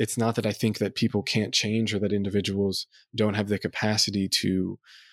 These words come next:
to alter their physical systems or to change their environments. But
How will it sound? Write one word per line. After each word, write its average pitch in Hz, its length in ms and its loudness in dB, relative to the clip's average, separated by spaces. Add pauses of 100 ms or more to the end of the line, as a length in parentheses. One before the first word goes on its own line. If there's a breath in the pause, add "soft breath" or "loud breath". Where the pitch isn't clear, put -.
(220 loud breath)
to 123 120 -2
alter 113 320 0
their 101 140 -2
physical 101 360 -2
systems 101 640 0 (320)
or 101 160 0
to - 160 -2
change 101 240 2
their 98 140 2
environments. 98 680 0
But 101 340 -2